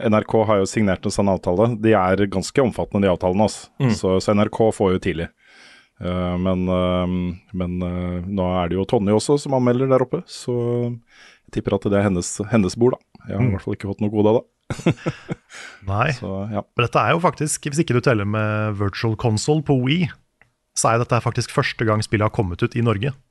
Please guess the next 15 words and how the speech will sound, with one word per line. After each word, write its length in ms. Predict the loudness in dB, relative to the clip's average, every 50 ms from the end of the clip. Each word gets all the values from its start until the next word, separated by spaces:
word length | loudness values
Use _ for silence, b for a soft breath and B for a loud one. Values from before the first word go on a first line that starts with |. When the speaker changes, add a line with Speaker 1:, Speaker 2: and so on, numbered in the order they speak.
| _ _ _ _ _ _ _ _ _ _ _ _ _ _ _ _ _ _ _ 0
Speaker 3:
Og 120 | 2 2
i 80 | 4 4
Speaker 2:
Ja, 20 |
det 60 | 4
er 100 | 4 4
Speaker 3:
Europa 120 | 4 2 2
Speaker 2:
sant, 240 | 2 4 2 4 4
det. 80 | 2 2
Speaker 3:
generelt. 340 | 2 0 -2 -4 -8 -8 -6 -4 0
Det, 220 | 0 0 2 2 2
det 100 | 2 2
kom 100 | 2 2
jo 60 | 2
Speaker 1:
Mm. 80 | 4
Speaker 3:
bare 260 | 6 6 6 4 4